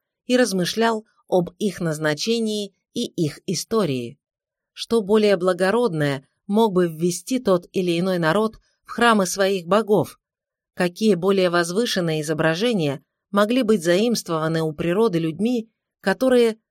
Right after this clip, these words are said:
пытались найти воплощение своим представлениям о мудрости, силе и вездесущности высшего существа?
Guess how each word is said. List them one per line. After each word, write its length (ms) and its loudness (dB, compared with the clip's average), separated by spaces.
пытались 460 0
найти 360 0
воплощение 800 0
своим 440 -4
представлениям 920 -2
о 100 -4
мудрости, 760 -4
силе 500 -2
и 120 -4
вездесущности 1080 -4
высшего 420 0
существа? 680 -4